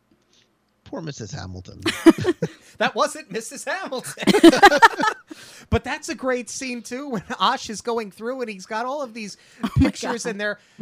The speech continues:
Speaker 2: they're, I'm not gonna call them burlesque, though they are risque.
Speaker 3: They're a
Speaker 2: And
Speaker 3: little risque.
Speaker 2: <laughs> Mariah comes out and goes, "Mister Popham, it's the Sabbath."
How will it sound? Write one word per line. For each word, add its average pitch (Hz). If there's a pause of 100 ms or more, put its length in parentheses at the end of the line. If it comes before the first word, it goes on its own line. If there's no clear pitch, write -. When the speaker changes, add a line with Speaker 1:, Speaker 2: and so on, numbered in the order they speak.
(300)
Speaker 2:
they're, 285
I'm 262
not 359
gonna 294
call 269
them 226
burlesque, 233 (200)
though 247
they 233
are 226
risque. 208
Speaker 3:
They're 226
a 453
Speaker 2:
And 440
Speaker 3:
little 320
risque. 202
Speaker 2:
<laughs> 262
Mariah 262
comes 254
out 254
and -
goes, 247 (1300)
"Mister 285
Popham, 262
it's -
the 240
Sabbath." 302